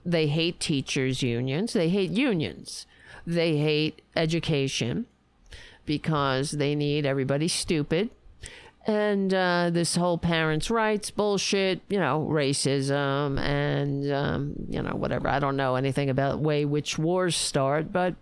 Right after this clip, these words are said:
yeah, I wouldn't disagree. What's this? Oh, Book of Mormon. That's an ad. Why you, why are you a-, advertising on there?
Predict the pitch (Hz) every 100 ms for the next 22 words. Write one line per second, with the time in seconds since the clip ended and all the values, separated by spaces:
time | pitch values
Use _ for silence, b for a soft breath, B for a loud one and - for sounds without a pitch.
0 | - 202 147 175 202 _ - - - _
1 | - 156 160 147 151 143 160 165 156 143
2 | 160 220 - _ _ _ _ - B B
3 | B B B B B _ _ _ - 170
4 | - - - - - - - - - -
5 | - - 139 156 156 160 147 151 160 160
6 | 156 151 147 147 147 147 131 131 - -
7 | 127 - - 156 151 147 147 151 147 226
8 | - - 175 - - - _ - 143 156
9 | 190 185 160 - 147 170 226 247 - 170
10 | 196 - 196 190 185 196 185 180 175 175
11 | 180 170 127